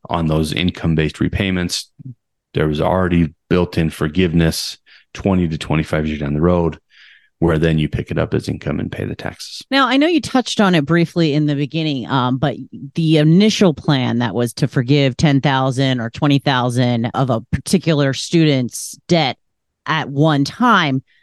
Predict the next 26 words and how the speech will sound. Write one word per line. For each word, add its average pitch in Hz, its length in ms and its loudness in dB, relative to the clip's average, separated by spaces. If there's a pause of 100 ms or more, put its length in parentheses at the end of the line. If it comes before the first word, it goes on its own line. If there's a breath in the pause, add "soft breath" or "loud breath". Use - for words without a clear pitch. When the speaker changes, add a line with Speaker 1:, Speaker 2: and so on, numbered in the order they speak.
(140)
Speaker 2:
that 214 220 0
was 190 220 0
voted 147 360 2
down. 135 600 0 (340)
Speaker 1:
Correct. 87 420 -2
Yep. 101 220 2
So - 160 0
nothing 117 400 2
has 101 100 -2
been, 87 360 0 (640 loud breath)
and 101 180 0
Biden 101 340 0
has 95 140 -4
continued 98 460 2
to 90 60 2
say, 90 240 -2
"We're 87 180 -2
gonna 87 160 -2
keep - 240 -2
trying 82 440 -4
whatever 113 320 2
we 110 120 2
can 98 160 -8
try 85 320 -4
to 78 100 -6
help - 480 -4